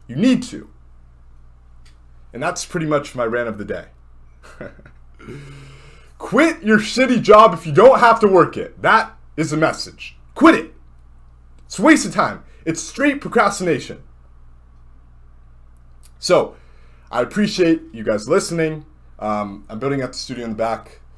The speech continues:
slowly. I don't even have a logo yet or graphics for the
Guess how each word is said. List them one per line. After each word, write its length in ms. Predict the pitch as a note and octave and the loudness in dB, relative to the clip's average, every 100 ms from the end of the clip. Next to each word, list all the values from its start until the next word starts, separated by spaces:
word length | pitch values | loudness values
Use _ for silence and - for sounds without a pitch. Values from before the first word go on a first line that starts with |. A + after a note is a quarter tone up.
| - | -16
slowly. 720 | - - B2 C3 A#2 A#2 A#2+ - - | -12 -4 0 2 0 -6 -10 -18 -14
I 100 | A#2+ | -4
don't 160 | B2 D#3 | -2 0
even 160 | C#3+ | -2
have 240 | A#2+ C3+ A#2+ | -2 -2 0
a 20 | |
logo 300 | A2 A#2 A#2 | 0 -2 -2
yet 260 | A2 A#2 G2 | -2 -4 -4
or 120 | G2 | -6
graphics 380 | A2+ G#2 - - | -6 -6 -10 -16
for 100 | |
the 60 | G#2 | -16